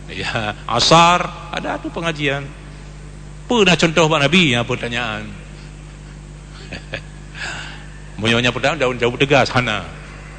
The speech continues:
Hana contoh bak Nabi, bet yoga, bet bak mik lagi hanya memik hana bak Nabi, pandai bet mah. Mik macam ini enggak ada. Tapi saya lihat hadis,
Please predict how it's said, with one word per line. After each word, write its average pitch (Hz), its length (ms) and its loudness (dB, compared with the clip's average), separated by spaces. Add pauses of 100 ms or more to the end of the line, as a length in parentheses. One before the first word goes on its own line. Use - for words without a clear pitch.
(480)
Hana 151 400 4
contoh 143 400 4
bak 127 240 4
Nabi, 160 600 4
bet 147 520 6
yoga, 131 600 2 (200)
bet 151 160 6
bak 156 240 4
mik 185 160 4
lagi 165 240 0
hanya 185 160 2
memik 233 320 2
hana 202 240 4
bak 202 80 4
Nabi, 202 240 4
pandai 196 240 4
bet 156 160 0
mah. 107 200 -2 (1300)
Mik 156 240 2
macam 151 240 4
ini 170 160 -2
enggak 160 200 4 (120)
ada. 196 480 2 (1040)
Tapi 233 760 2 (280)
saya 156 160 6
lihat 139 320 4
hadis, 196 640 0